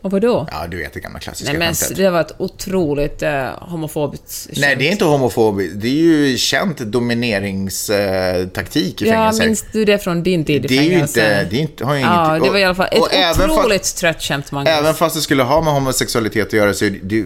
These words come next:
Speaker 2: det får det vara hur det vill med den saken, men det är inte, alltså, det där är ju ett sätt att bara, eh, straffa människor.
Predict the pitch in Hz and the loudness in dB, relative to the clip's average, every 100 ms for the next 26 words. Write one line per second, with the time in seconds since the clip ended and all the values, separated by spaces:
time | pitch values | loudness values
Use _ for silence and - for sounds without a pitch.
0 | 104 127 - 147 113 101 98 92 92 95 | 0 -2 2 2 4 2 2 2 0 0
1 | 127 123 90 101 98 95 127 117 - - | 0 0 -2 -2 -4 -2 -4 -6 -4 -2
2 | 98 92 101 120 110 - 98 - 90 98 | -2 0 2 2 2 0 -4 -4 -6 -4
3 | 85 87 - - - - - - - - | -4 -4 -12 -20 -20 -14 -10 -10 -8 -4
4 | - - - 95 - - | -4 -2 -2 0 -4 -10